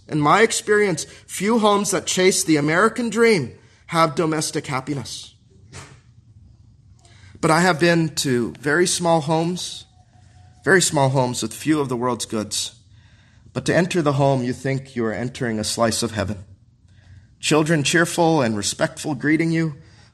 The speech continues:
a wife happy with her labors, the father hardworking, he works really hard. He's not slothful.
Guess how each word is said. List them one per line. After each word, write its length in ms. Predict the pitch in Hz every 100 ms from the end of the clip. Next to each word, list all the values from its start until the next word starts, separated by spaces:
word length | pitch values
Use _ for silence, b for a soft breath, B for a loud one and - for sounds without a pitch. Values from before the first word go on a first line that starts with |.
| -
a 60 |
wife 320 | 120 135 160 -
happy 480 | - 147 - 156
with 200 | 156 135
her 120 | 135 120
labors, 720 | 127 139 165 170 143 - - B B B
the 60 | 123
father 380 | - 175 190 160
hardworking, 800 | - 190 214 180 185 190 208
he 100 | 160
works 420 | 127 120 160 - 123
really 360 | 165 262 269
hard. 320 | 214 208 175
He's 160 | 147 160
not 240 | 226 240
slothful. 680 | - 196 202 208 - 143